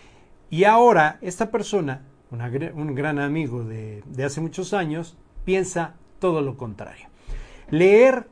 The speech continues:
cada día, así tal cual, sus propias palabras, "Leer cada día es imprescindible para poder aprender y continuar mejorando como personas".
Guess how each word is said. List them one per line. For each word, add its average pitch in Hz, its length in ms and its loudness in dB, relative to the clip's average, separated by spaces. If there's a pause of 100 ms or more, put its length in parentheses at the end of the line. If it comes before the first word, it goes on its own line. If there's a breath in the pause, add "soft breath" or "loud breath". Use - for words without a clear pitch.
cada 214 300 2
día, 147 280 0
así 143 240 0
tal 214 260 0
cual, 117 220 -6
sus 170 180 -6
propias 226 380 0
palabras, 110 640 -4
"Leer 220 480 4
cada 214 280 0
día 196 280 0
es 190 200 -2
imprescindible 175 880 -4
para 139 320 -4
poder 151 320 -4
aprender 156 720 -4
y 208 80 -8
continuar 147 680 -4
mejorando 160 800 -4
como 131 280 -6
personas". - 720 -16